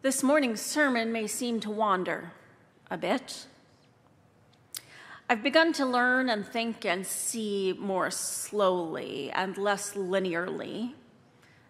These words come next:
thanks to my contemplative and First Nations teachers. I give honor especially to Mary Ellen Baker and Jim Bear Jacobs, Bill Quackenbush, and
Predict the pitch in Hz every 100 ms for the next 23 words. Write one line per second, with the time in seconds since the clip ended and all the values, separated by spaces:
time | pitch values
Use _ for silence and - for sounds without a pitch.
0 | - 214 180 - 226 208 190 175 185 -
1 | 175 - 220 214 233 226 214 208 202 -
2 | 170 165 175 185 185 - - 143 165 -
3 | 165 156 156 - - - - - - -
4 | - - _ _ _ _ _ _ - _
5 | _ - _ _ _ _ - 285 285 -
6 | - 214 220 208 190 - - 196 - 180
7 | 175 - 196 175 170 175 175 185 - 170
8 | 170 165 160 151 - 165 156 175 - -
9 | - - 160 156 160 170 160 160 160 156
10 | 156 - - - - - - - - _
11 | _ _ _ _ - 180 165 - 233 208
12 | - 196 180 160 160 - - 180 170 165